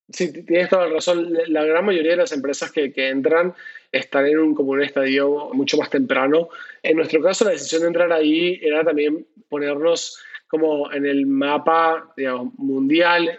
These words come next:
también entrar y tener acceso a inversores de primer nivel, no solo en Latinoamérica, si-, sino, sino afuera.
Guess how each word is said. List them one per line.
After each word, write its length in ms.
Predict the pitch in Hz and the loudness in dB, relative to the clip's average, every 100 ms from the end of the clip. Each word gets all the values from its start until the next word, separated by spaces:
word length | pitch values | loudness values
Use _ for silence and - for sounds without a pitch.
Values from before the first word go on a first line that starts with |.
| - | -4
también 260 | 139 143 156 | -2 0 0
entrar 640 | 156 - 160 156 160 160 - - - - | 0 0 0 2 0 -2 -6 -18 -18 -8
y 120 | 139 | -6
tener 200 | 131 147 | -2 0
acceso 800 | 147 - 170 160 - 165 165 - - - | -2 -2 -2 -2 0 0 0 -4 -20 -6
a 100 | 131 | -2
inversores 420 | 131 131 - 147 | -2 -2 0 0
de 80 | 160 | 0
primer 320 | 139 139 147 | 0 0 0
nivel, 440 | 156 151 156 165 170 - _ | 2 2 2 0 -4 -10 _
no 60 | 143 | -2
solo 160 | 160 | 0
en 60 | 156 | 0
Latinoamérica, 640 | 139 139 139 151 156 160 | 0 0 2 2 2 0
si-, 220 | 139 143 | -2 -6
sino, 460 | - 135 135 135 135 | -4 -4 -4 -4 -6
sino 180 | 135 131 | -6 -8
afuera. 480 | - 156 156 165 | -2 0 2 0